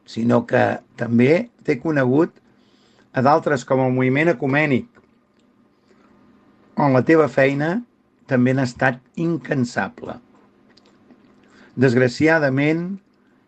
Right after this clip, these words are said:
sabem que el voluntariat està de baixa i que totes les entitats ens trobem més sols que la una.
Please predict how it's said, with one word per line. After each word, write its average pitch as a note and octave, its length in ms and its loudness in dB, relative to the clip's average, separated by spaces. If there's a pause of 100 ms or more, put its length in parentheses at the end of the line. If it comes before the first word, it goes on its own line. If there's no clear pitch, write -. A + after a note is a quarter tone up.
sabem D3 340 2
que - 120 0
el D#3+ 80 2
voluntariat C#3+ 760 0
està D3 320 0
de A#2+ 100 2
baixa C3 420 0 (880)
i C#3 100 -2
que F#3 100 4
totes B3 280 2
les G3 160 2
entitats D#3 720 -4
ens C#3+ 200 -8
trobem D#3 300 0
més D3 180 -4
sols D3+ 240 0
que D3 160 -2
la B2+ 140 0
una. G2+ 320 -2